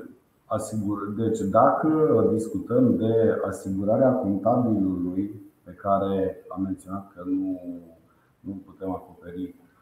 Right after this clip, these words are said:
în mod standard. Deci tot ce vă spun este în mod standard.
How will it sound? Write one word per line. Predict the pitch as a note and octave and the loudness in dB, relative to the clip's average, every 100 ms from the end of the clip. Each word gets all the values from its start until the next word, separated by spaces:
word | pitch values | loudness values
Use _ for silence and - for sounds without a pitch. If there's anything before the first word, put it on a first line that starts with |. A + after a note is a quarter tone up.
| _ _ _ _ _ _ - | _ _ _ _ _ _ -2
în | A2 | 4
mod | G#2+ G#2 | 4 4
standard. | - F#2+ E2+ D2+ - - - _ _ _ _ | 2 0 0 -2 -6 -10 -20 _ _ _ _
Deci | F2+ - | -16 -6
tot | B2 B2 | -4 -2
ce | G2 | -2
vă | F#2+ | -4
spun | - C3+ C3 | 0 4 6
este | B2+ B2+ | 4 2
în | A#2+ | 4
mod | A#2 G#2+ | 4 4
standard. | - F2+ E2+ F2 - | 0 -2 -2 -4 -8